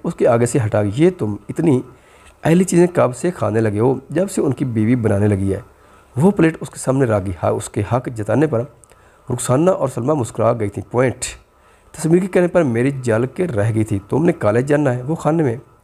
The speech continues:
मसरूफ़ सा बोला। "नहीं, एक हफ़्ते बाद मेरा पेपर है, जब ही जाऊँगी।" वो मसरूफ़ सी बोलकर उठती कि वो उसका हाथ थाम चुका था। "ठीक से खाओ,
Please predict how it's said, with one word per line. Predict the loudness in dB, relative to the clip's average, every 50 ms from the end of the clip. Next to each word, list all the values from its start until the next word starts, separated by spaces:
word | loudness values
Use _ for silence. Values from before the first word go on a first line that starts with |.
| _ _ _ _ _ _ _ _ _ _
मसरूफ़ | -4 0 2 2 2 4
सा | 2 0
बोला। | 0 2 2
"नहीं, | 2 2 2 2 0 -2 -2 0
एक | 0 0 0 0
हफ़्ते | -2 -2 -2 0
बाद | 0 0 0 0
मेरा | 0 0 0 0 0
पेपर | -2 -4 -6 -6 -4 -4 -6
है, | -4 -2
जब | 0 0 0 0 -2
ही | -6 -6 -6 -6 -4
जाऊँगी।" | 0 0 2 2 2 0 -2 -2
वो | -2 -2 -2
मसरूफ़ | -2 -2 -2 -4 -4 -2
सी | -4 -4
बोलकर | -2 -2 -2 0 0 -2
उठती | -2 -4 -4 -4 -6 -6 -6 -8 -14 -20 -20 _ _ _ -6 -2
कि | 0
वो | 0
उसका | 2 2 2 2
हाथ | 2 2 0 0 -2 -2 0
थाम | 0 0 0 -2 -6 -10 _ _ _ _ _ _ -20 -20 -20 -20 -20 -20 -20 -20 -20 -20 -2 0
चुका | 2 4 4 2
था। | 2 0 -4 -4 -4 -8 -10
"ठीक | -6 -4 -4 -4 -4
से | -2 -2 -2 0
खाओ, | 0 -2 -2 -4